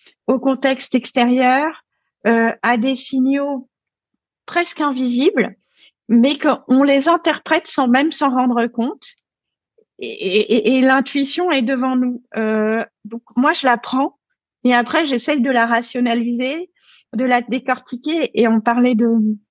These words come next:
de gens qui nous entourent. Je pense qu'il faut savoir s'entourer, euh, des bonnes personnes. C'est, c'est enfoncer une porte ouverte que de dire que un bon chef d'entreprise, une bonne chef d'e-,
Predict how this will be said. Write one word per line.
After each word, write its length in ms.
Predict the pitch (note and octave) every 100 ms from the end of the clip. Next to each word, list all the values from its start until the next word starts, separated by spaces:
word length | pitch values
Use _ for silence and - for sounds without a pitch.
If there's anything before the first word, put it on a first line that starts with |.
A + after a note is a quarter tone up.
| _ _ _ _ _ _ _ _ _ _
de 160 | F3+ G#3+
gens 180 | B3 D4+
qui 200 | - B3+
nous 220 | B3 A#3+
entourent. 440 | A3+ A#3 D4+ G4 _ _ _ _
Je 100 | - -
pense 200 | A#3+ -
qu'il 140 | B3
faut 140 | A#3+ C#4+
savoir 400 | C4+ A#3+ C4 -
s'entourer, 680 | B3+ B3 - B3+ C4 B3
euh, 160 | A3 G#3
des 160 | G3+
bonnes 240 | G3 A3 A3
personnes. 600 | A#3 A#3 - - D4+ B3+
C'est, 240 | - A#3+ -
c'est 280 | - A3
enfoncer 380 | G#3 A#3 A3 -
une 100 | A3+
porte 240 | - - -
ouverte 300 | A3+ A#3+ _ _ _ - - - _
que 100 | B3
de 200 | A3 A#3+
dire 400 | G#3+ B3 C#4 -
que 680 | A#3+ A#3 G#3+ G#3 G3+ G#3 G#3 - _ _
un 800 | - G#3+ G#3+ G#3+ G#3 G#3 G#3 G#3
bon 220 | G#3+ A#3 A#3
chef 240 | - B3
d'entreprise, 680 | A#3 A3+ A#3+ A3+ B3 B3+ A#3+
une 140 | G#3+
bonne 180 | G#3+ A3
chef 200 | - A3
d'e-, 220 | G#3 A3+